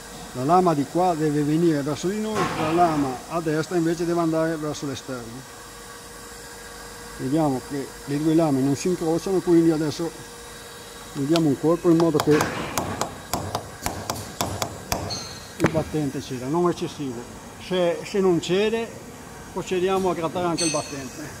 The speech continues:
Il battente è qui all'interno, qui, verso la, verso il dado. Allora, grattiamo il battente,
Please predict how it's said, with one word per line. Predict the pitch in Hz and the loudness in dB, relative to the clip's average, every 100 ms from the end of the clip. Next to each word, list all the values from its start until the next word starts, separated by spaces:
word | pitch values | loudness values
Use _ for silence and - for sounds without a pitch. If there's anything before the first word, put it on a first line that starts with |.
| - - - - - - - - - - - - - - - - - - - - - - - - - - - - - - - - - - - - - - - - - - - - 147 | -14 -16 -16 -16 -14 -14 -14 -14 -14 -14 -16 -16 -16 -16 -14 -14 -14 -14 -14 -12 -12 -12 -10 -12 -12 -14 -14 -12 -12 -12 -12 -14 -14 -14 -14 -14 -12 -12 -12 -12 -10 -10 -10 -8 -2
Il | 143 | 2
battente | 151 147 185 175 156 | 2 6 8 8 6
è | 139 | 2
qui | 170 165 | 6 8
all'interno, | 143 123 131 139 160 233 - - - - - - - - - - - - | 6 4 0 0 -2 -4 -8 -14 -14 -14 -14 -14 -14 -14 -14 -14 -14 -6
qui, | - 135 170 - - - - - - - - - 151 | -2 -2 -4 -10 -12 -12 -14 -14 -14 -14 -12 -10 -4
verso | 151 147 151 | -2 0 2
la, | 143 131 127 - - - | 2 2 -2 -8 -12 -6
verso | 165 151 151 | -2 -2 2
il | 143 | 2
dado. | 123 120 123 160 - - - - - - - - - - - - - - - - - | 4 2 0 0 0 0 0 -2 -4 -6 -6 -6 -8 -10 -10 -12 -12 -12 -12 -12 -8
Allora, | 147 147 127 107 - - - - - 156 | -2 0 0 -2 -8 -10 -10 -10 -8 -8
grattiamo | 147 170 180 165 | -6 0 4 4
il | |
battente, | 139 120 139 151 185 214 | 2 -2 -2 -2 -2 -4